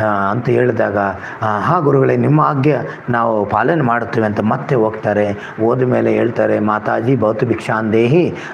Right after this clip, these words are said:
ಆ, ಅವರು ಸ್ವಲ್ಪ ಭಿಕ್ಷೆ ಕೊಡ್ರಿ.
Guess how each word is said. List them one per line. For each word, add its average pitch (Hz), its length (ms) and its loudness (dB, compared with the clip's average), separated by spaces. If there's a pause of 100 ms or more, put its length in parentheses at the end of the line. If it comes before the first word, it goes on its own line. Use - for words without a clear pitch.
ಆ, 123 40 -2 (720)
ಅವರು 147 380 2
ಸ್ವಲ್ಪ 135 260 0
ಭಿಕ್ಷೆ 123 340 0
ಕೊಡ್ರಿ. 123 520 2